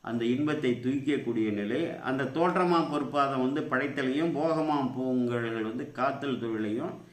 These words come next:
ஈராம் இணையடிகள் என்பது அடித்தல் தொழிலையும், அஹ், முன் காணாத புண்டரிகம் தாமரை ப-, போன்ற மலர்கள்ங்கிறது,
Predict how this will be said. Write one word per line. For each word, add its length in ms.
ஈராம் 500
இணையடிகள் 580
என்பது 320
அடித்தல் 520
தொழிலையும், 560
அஹ், 240
முன் 280
காணாத 520
புண்டரிகம் 680
தாமரை 480
ப-, 300
போன்ற 240
மலர்கள்ங்கிறது, 880